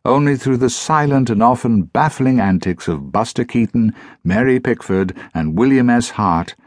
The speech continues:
at the so-called Picturedrome. The Americans moved in like a football team invading a hospital, for by the autumn of nineteen seventeen,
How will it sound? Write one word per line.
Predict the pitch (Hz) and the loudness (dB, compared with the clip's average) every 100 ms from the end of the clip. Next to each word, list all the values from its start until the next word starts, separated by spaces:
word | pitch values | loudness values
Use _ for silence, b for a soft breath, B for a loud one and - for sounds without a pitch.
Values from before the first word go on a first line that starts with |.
| b b | b b
at | 101 | -6
the | 92 101 | -4 -4
so-called | 113 110 - 110 104 98 85 _ _ | -2 -2 -2 -2 0 -2 -6 _ _
Picturedrome. | - 170 - 80 71 69 65 62 60 60 _ _ _ _ _ _ _ _ _ _ _ _ _ | -4 -4 -2 -4 -4 -6 -8 -12 -14 -18 _ _ _ _ _ _ _ _ _ _ _ _ _
The | 98 98 | -2 0
Americans | 98 139 175 165 170 139 | 2 2 2 0 0 0
moved | 95 131 139 117 | 0 0 0 0
in | 123 135 | 2 2
like | 107 104 | 0 -2
a | |
football | 80 - 143 - 131 127 | -6 -4 -6 -2 -2 -2
team | - 123 120 | 0 0 2
invading | 107 80 98 101 113 117 | 2 0 0 0 0 -2
a | |
hospital, | 104 82 - - - 64 62 _ _ _ b - | -2 -4 -6 -10 -10 -12 -16 _ _ _ b -8
for | 101 | -2
by | 101 | 0
the | 104 104 | 2 2
autumn | 139 - 151 131 | 2 2 0 0
of | 107 | 0
nineteen | 101 113 101 107 95 | 0 -2 -2 0 0
seventeen, | - 104 90 80 151 117 64 64 - | 0 -2 0 0 0 0 -2 -10 -14